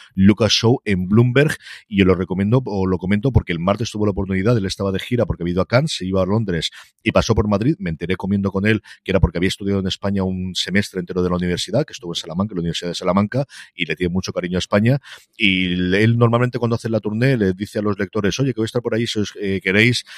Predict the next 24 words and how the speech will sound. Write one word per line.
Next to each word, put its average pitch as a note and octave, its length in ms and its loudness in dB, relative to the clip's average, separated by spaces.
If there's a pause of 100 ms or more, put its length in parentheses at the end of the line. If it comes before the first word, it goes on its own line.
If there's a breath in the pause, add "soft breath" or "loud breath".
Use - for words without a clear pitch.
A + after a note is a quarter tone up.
(140)
eh, G2 120 -4
decídmelo A2 500 4
y G#2 40 2
nos G2+ 120 -2
tomamos G#2+ 340 -2
algo", C3+ 300 4
y F2+ 100 -10
el D#2 60 -8
caso - 180 -14
es - 40 -12
que - 100 -10
le F#2+ 60 -4
escribí G2+ 420 2
y F2 160 -4
fue F2+ 220 -2
una F2+ 260 0
comida F#2+ 380 -2 (120)
absolutamente F2+ 580 -8
maravillosa, F2 420 -4
hablando F2 220 -6
un E2 60 -10
poquito - 260 -12
de D#2 40 -8
todo, F#2+ 280 -2